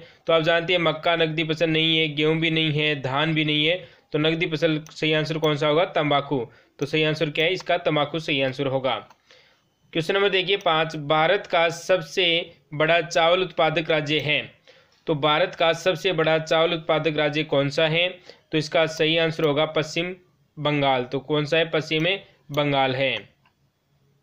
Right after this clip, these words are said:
अगला क्वेश्चन देखिए, भारत की सर्वाधिक एकड़ भूमि में कौन सी फसल उगाई जाती है?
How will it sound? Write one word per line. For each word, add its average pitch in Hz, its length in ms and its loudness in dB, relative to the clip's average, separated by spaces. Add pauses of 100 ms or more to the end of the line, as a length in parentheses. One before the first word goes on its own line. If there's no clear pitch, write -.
(1800)
अगला 160 140 4
क्वेश्चन 180 260 -2
देखिए, 170 380 2 (2750)
भारत 160 460 0
की 196 200 2
सर्वाधिक 175 680 0
एकड़ 180 560 -2
भूमि 170 400 0
में 165 300 -2
कौन 175 280 2
सी 196 180 -6
फसल 180 300 -2
उगाई 165 340 0
जाती 147 340 -2
है? 143 420 -4